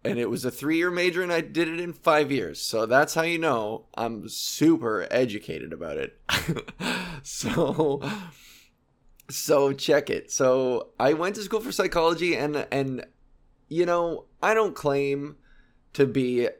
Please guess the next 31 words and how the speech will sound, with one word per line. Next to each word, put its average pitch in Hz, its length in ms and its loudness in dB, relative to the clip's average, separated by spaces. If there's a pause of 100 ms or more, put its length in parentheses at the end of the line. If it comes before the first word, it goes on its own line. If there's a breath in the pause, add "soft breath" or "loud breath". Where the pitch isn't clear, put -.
(140)
a 117 140 4
genius 110 600 -6
of - 100 -12
sorts, - 560 -6 (480 soft breath)
but 151 480 4
I 151 120 4
learned 269 300 2
a 277 40 8
lot 285 360 2 (140)
in 135 180 0
university 120 880 -4
about 107 340 0
psychology. 107 880 -2
Social 190 420 0
psychology 156 580 2
especially 127 540 0
was, 104 380 -8
I 113 140 2
always 131 220 2
found, 123 540 -2
the 117 240 -4
most 147 360 0
interesting 139 580 2
thing 120 460 -4
that 117 380 0
I 113 200 0
could 113 260 -4
find 135 220 0
interesting 151 580 -4
in 101 80 -6
academia. 107 720 -6